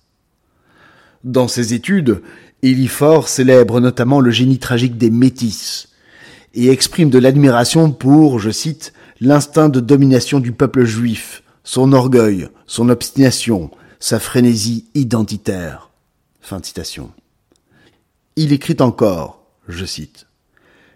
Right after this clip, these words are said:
L'israélite est à la fois le ferment le plus puant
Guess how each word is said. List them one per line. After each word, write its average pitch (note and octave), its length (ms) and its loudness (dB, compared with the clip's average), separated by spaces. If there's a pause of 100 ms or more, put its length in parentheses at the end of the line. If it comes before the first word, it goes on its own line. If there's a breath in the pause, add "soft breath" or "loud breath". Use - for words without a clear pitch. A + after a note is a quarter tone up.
(120)
L'israélite C#3 680 2
est C#3+ 140 0
à C3 40 4
la B2+ 120 0
fois D#3 180 2
le C3+ 80 2
ferment C3 320 0
le B2 80 2
plus A2+ 160 -10
puant C#3 640 0